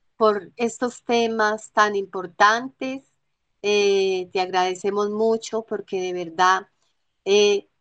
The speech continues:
aprendemos mucho y todos nuestros oyentes también aprenden de todo esto que nuestros psicólogos nos hacen ver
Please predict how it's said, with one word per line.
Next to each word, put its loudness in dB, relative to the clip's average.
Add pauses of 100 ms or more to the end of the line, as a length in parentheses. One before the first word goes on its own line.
(160)
aprendemos 2
mucho -4 (680)
y -4
todos 4
nuestros -8
oyentes -4
también -4 (240)
aprenden -2 (440)
de -2
todo 2
esto -4 (260)
que -2
nuestros -2
psicólogos -2
nos -6
hacen -2
ver -2